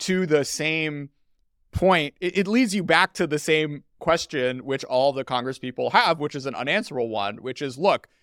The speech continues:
these algorithms are, were created by Chinese engineers who have access to them on a daily basis. And there have been lots of stories about how sort of algorithmic tweaks happen in China that the U S employees, like, have no idea what is going on under the,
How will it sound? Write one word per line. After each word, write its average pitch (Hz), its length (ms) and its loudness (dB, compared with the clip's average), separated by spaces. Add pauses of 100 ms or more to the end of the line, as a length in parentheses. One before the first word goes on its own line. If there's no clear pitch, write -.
(180)
these 175 220 -2
algorithms 127 800 0 (220)
are, 135 240 2
were 131 180 -8
created 147 460 -4
by 131 300 2
Chinese 127 340 -6
engineers 123 600 -6 (160)
who - 140 -4
have 165 120 4
access 151 360 -12
to 151 100 -6
them 123 240 -2
on 127 140 -6
a 123 40 -2
daily 120 300 -4
basis. 101 420 -8
And 151 100 -8
there 135 80 -4
have 131 40 -10
been 131 100 -6
lots 120 260 -4
of 165 80 -8
stories 123 460 -6
about 117 360 -2
how 120 320 0 (200)
sort 156 220 -4
of 139 80 -6
algorithmic 147 560 -2 (140)
tweaks 143 440 -6
happen 135 340 -2
in 131 100 -6
China 127 400 -2
that 143 180 -2
the 131 80 -6
U 123 240 -2
S 139 240 0 (320)
employees, 160 640 4
like, 143 160 2
have 120 160 -10
no 135 280 2
idea 165 400 4
what 147 260 2
is 139 140 -6
going 147 300 2
on 143 420 4
under 143 240 -4
the, 139 240 0